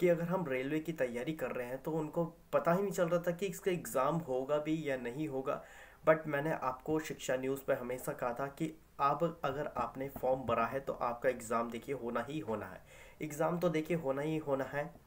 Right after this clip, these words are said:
तो finally जो है रेल मंत्री पीयूष गोयल जी ने अपने ट्वीट में कह दिया है और आपको कल पता चल गया होगा, इसका ऑफिशियली नोटिफिकेशन भी रिलीज़ कर दिया गया था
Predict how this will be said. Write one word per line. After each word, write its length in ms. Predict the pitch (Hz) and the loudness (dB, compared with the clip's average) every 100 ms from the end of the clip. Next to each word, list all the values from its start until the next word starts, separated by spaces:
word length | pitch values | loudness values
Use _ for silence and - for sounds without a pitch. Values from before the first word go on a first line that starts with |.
| - | -4
तो 380 | 143 143 147 156 - - - - - - - | 0 2 2 -2 -6 -20 -20 -20 -20 -14 4
finally 380 | 165 208 233 226 | 6 8 6 6
जो 140 | 190 190 | 6 6
है 280 | 196 190 | 6 6
रेल 200 | 170 170 | 6 6
मंत्री 320 | 170 170 175 170 | 4 2 2 0
पीयूष 380 | 165 170 165 | 2 2 2
गोयल 340 | - 147 156 156 | 2 2 4 0
जी 160 | 151 | -2
ने 220 | 143 156 165 - - - - - - - - 151 | -2 -2 -6 -14 -20 -20 -20 -20 -20 -20 -4 0
अपने 220 | 160 160 | 4 2
ट्वीट 320 | 156 151 151 | 4 2 4
में 220 | 156 143 | 2 4
कह 140 | 156 151 | 4 4
दिया 220 | 160 147 | 4 4
है 280 | 151 160 - | 2 -2 4
और 160 | 143 143 | 4 4
आपको 400 | 139 135 - 160 | 2 0 0 -2
कल 340 | - 165 180 | 2 4 4
पता 300 | 175 151 156 | 4 2 2
चल 200 | 156 147 | 2 0
गया 160 | 147 143 | 0 0
होगा, 180 | 143 | 2
इसका 360 | - 160 - 151 | 0 -2 -2 -2
ऑफिशियली 640 | - 147 147 160 165 156 156 | 0 0 0 -2 0 0 2
नोटिफिकेशन 640 | 135 131 147 147 151 147 | 2 0 -2 -2 -2 -2
भी 160 | 143 147 | -2 -4
रिलीज़ 480 | 123 135 156 160 | -2 0 0 0
कर 140 | - 156 | 2 2
दिया 240 | 156 151 | 4 0
गया 200 | 143 139 | 2 0
था 260 | 139 139 | 0 -6